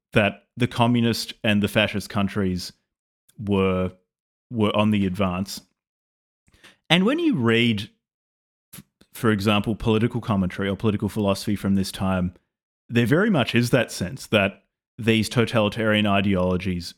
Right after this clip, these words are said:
represent the future, that liberalism simply can't compete with them. And in thirty-six, it, it did seem that way, at least in Europe. Spain was seen as extremely unstable and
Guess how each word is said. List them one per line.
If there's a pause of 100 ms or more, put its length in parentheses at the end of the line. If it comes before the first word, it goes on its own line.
represent
the
future, (1000)
that (160)
liberalism
simply
can't
compete
with
them. (800)
And
in
thirty-six,
it, (540)
it
did
seem
that
way,
at
least
in
Europe. (720)
Spain
was
seen
as
extremely
unstable (560)
and